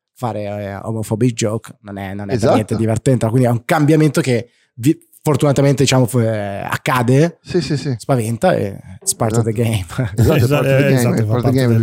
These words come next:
Speaker 3: del
Speaker 2: Poi probabilmente va, va oltre e poi torna indietro come tutte le cose. Cioè, la, mm,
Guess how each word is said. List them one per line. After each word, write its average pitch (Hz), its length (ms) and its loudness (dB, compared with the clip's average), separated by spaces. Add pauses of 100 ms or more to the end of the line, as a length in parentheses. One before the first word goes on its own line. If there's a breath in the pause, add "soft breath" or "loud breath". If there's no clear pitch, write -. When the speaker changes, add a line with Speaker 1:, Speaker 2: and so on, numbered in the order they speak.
Speaker 3:
del 110 100 -4
Speaker 2:
Poi 127 180 2
probabilmente 123 600 2
va, 107 240 0
va 165 280 2
oltre 120 500 2
e 120 80 2
poi 110 200 0
torna 107 220 0
indietro 104 420 0
come 110 200 -4
tutte - 200 -8
le 104 100 0
cose. 98 400 0 (480 soft breath)
Cioè, 95 480 2
la, 95 580 0
mm, 104 360 -4